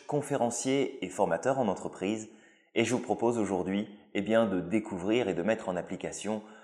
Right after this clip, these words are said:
un quatrième outil qui va vous permettre de reprendre le contrôle de vos pensées et ainsi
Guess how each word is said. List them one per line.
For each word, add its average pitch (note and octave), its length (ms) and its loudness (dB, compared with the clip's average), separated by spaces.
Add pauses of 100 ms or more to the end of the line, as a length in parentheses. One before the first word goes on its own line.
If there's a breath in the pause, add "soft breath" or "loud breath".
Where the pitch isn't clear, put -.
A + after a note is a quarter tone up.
(140 loud breath)
un F#2 140 -2
quatrième G2 680 2 (140)
outil G2+ 440 -6 (320 loud breath)
qui A#2+ 120 -4
va D#3+ 100 6
vous B2+ 140 2
permettre A#2 480 0
de G2+ 80 0
reprendre A2 440 2
le F#2+ 120 -2
contrôle G#2+ 420 -4
de E2+ 80 -4
vos E2 160 -4
pensées - 680 -6 (440 loud breath)
et - 240 4
ainsi D3 560 0